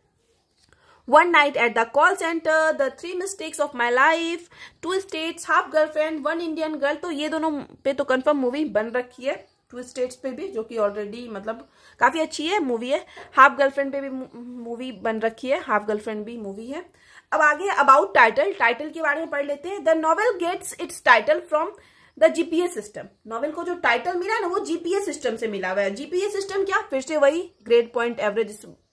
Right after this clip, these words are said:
जिसके through हम लोग रिजल्ट का पता करते हैं, वो जीपीए सिस्टम के through इस नॉवेल का टाइटल मिला है।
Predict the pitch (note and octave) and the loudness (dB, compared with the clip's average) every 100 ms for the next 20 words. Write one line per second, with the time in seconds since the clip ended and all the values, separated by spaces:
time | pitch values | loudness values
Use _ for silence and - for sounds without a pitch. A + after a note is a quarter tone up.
0 | _ D#3+ G3 - G3+ - A#3 A3+ A#3 A3 | _ -12 -12 -12 -18 -10 -10 -6 -6 -6
1 | A3+ G#3+ G3 A#3 A#3 A#3 A3+ G#3+ G#3+ G#3 | -6 -6 -4 -4 -4 -4 -4 -2 -4 -4
2 | G3+ A#3+ G#4 - - _ C4 A3+ C4+ D4 | -8 -10 -10 -12 -20 _ -4 -2 -4 -2
3 | E4 D#4 D4 D4+ C#4+ D4+ D#4 - A#3+ A#3+ | -4 0 0 0 -4 -4 -4 -4 -6 -2
4 | B3 B3+ B3+ A3+ A#3 B3+ A#3+ C4 | 0 0 0 0 0 -2 0 0